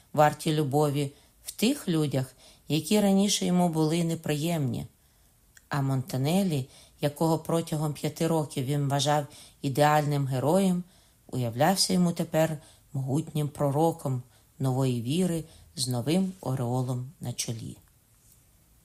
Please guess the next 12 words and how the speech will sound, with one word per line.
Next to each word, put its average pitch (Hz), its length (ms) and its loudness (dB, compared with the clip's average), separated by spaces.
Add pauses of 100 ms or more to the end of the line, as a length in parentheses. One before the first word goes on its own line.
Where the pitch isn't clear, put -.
(240)
Артур 226 400 -4
пристрасно 196 680 -4
вслухався 180 720 -2
в 107 40 -8
проповіді 123 640 -4
Падре, 123 500 -2 (480)
намагаючись 135 840 -2
не-, 135 200 -4
знайти 139 480 -4
які-небудь 147 720 -2
сліди 156 500 -2 (280)
спорідненості 139 1040 -2